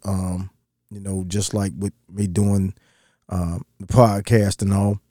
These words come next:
um, you know, I think back on how my podcast career <laughs> got started. Of course, uh, I started with a group, and, uh,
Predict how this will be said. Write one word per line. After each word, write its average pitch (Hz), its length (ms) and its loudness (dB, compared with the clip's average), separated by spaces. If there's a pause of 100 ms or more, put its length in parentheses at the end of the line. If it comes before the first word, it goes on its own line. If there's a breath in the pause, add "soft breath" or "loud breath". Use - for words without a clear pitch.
(1200)
um, 120 340 6 (1040)
you 135 140 2
know, 123 360 4
I 123 120 2
think 131 340 4
back 131 320 6
on 110 420 -2 (300)
how 110 480 0 (1040)
my 107 140 -6
podcast 120 760 2
career 113 460 2 (140)
<laughs> - 140 -18
got 104 140 0
started. 123 600 4 (840)
Of 90 120 -10
course, 117 380 2
uh, 101 200 -2
I - 20 -2
started 113 380 0
with 107 180 0
a - 20 -4
group, 113 480 -2 (720)
and, 101 300 0
uh, 92 320 -2